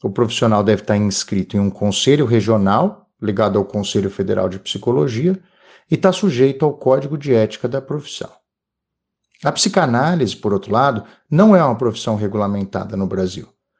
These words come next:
o que significa que não existem regras ou currículo formalmente reconhecidos para a formação do psicanalista, e que a prática desse profissional não é regida por um conselho profissional.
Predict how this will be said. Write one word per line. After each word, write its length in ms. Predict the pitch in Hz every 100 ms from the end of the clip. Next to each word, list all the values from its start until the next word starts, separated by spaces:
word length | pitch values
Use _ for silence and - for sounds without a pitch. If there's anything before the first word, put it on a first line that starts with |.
| _ _
o 80 | 98
que 140 | 139
significa 680 | 127 117 104 92 170 175 120
que 120 | -
não 120 | 143
existem 440 | 151 127 123 131 110
regras 680 | 87 98 98 135 208 - - -
ou 180 | 156 160
currículo 500 | 190 135 123 139 127
formalmente 680 | - 180 196 135 120 113
reconhecidos 800 | 110 - 101 95 - 151 104 - _ - _
para 120 | 160
a 20 | 156
formação 500 | 160 156 143 131 131
do 80 | 131
psicanalista, 840 | - 135 151 170 151 73 - - _ _ _ _ -
e 80 | 147
que 120 | 202
a 40 |
prática 640 | 190 - 165 190 185 - 131
desse 300 | 113 107 -
profissional 840 | 98 95 - 95 127 120 - _ -
não 300 | 135 190 175
é 80 | 143
regida 400 | 165 151 151 151
por 160 | 160
um 60 | 160
conselho 420 | 160 160 151 143
profissional. 680 | - 143 - 143 - -